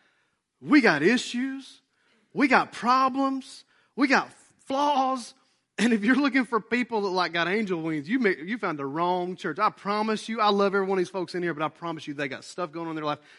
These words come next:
just like I do, just like my family does. Everybody has something going on. So full disclosure, please don't make your decision based on that. But I know in reality, so many times people get hurt at a church, something goes wrong at a church,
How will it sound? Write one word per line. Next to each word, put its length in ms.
just 360
like 260
I 160
do, 280
just 180
like 140
my 200
family 300
does. 200
Everybody 720
has 160
something 360
going 280
on. 160
So 180
full 180
disclosure, 640
please 440
don't 200
make 160
your 80
decision 400
based 220
on 100
that. 280
But 140
I 140
know 640
in 100
reality, 680
so 340
many 160
times 320
people 240
get 140
hurt 240
at 80
a 60
church, 440
something 300
goes 160
wrong 240
at 60
a 80
church, 360